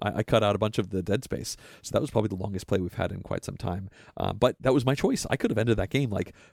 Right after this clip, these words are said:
probably, you know, forty percent earlier. And, you know, that's, you know, that's what I mean by a player-controlled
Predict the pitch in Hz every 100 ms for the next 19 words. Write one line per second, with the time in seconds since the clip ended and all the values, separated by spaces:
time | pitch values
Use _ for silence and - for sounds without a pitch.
0 | - 120 123 98 - 117 98 - 113 101
1 | - 90 113 113 98 90 104 120 107 104
2 | 92 - - - - - _ - 120 80
3 | 101 _ - - - 110 117 185 139 98
4 | 101 92 110 110 117 113 120 113 113